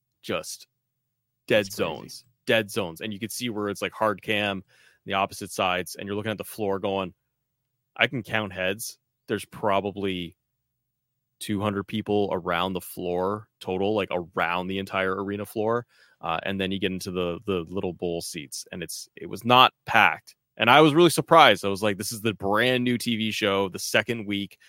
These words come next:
Speaker 1: first time in Toronto, the first show of the Toron-, of the, like, Canada stint they did, right? 'Cause they did, like,
Speaker 2: Right.
Speaker 1: Toronto, Hamilton, Regina. They did, like,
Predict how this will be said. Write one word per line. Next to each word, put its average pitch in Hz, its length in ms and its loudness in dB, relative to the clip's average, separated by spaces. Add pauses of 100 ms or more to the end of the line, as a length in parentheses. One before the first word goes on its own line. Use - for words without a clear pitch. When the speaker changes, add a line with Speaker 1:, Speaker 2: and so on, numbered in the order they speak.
(180)
Speaker 1:
first 117 320 -2
time 120 240 4
in 117 60 -2
Toronto, 104 680 -2 (460)
the 123 100 0
first 143 460 4
show 123 560 4
of 120 260 4
the 120 80 -4
Toron-, 110 420 0
of 113 200 -2
the, 110 180 0
like, 98 160 -2
Canada 98 640 -2 (380)
stint - 400 -4
they 101 100 -2
did, 87 200 -4
right? 98 240 2
'Cause 107 140 -10
they 107 120 -4
did, 110 140 -2
like, 95 120 -2
Speaker 2:
Right. 95 80 -4
Speaker 1:
Toronto, 131 320 4
Hamilton, 123 400 0
Regina. 110 480 2
They 104 80 -2
did, 117 200 0
like, 95 160 -2